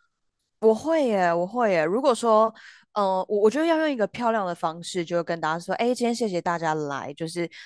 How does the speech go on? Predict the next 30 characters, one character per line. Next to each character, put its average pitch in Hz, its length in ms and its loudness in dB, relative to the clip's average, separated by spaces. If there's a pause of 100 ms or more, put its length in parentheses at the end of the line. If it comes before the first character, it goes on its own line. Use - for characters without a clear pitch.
(100)
当 170 160 -2
然 151 160 -2
就 160 60 -8
是， 160 420 -4
嗯， 135 540 -6
就 156 100 -12
是 143 280 -8
很 165 120 -16
开 185 160 0
心， 190 160 -4
就 185 100 -4
是 180 120 0
主 190 160 -2
要 226 120 6
是 247 140 -2 (500)
开 220 180 0
心 220 120 -4
就 208 120 -2
大 202 100 2
家 185 80 2
一 190 40 0
起 185 100 -8
来。” 127 180 -4
但 277 100 4
是 285 60 4
我 214 100 4
觉 190 120 0
得 214 40 0
大 277 200 2
家， - 80 -8